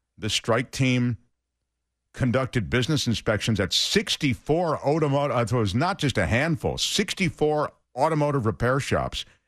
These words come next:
and recycling facilities. And they busted open this whole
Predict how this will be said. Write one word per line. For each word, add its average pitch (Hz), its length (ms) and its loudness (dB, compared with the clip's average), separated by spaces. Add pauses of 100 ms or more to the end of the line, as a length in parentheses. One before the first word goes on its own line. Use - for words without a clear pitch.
(140)
and 107 140 -2
recycling 104 580 0
facilities. 76 680 -2 (640)
And 107 140 -2
they 101 60 2
busted 117 440 0
open 113 280 0
this 92 160 0
whole 101 400 0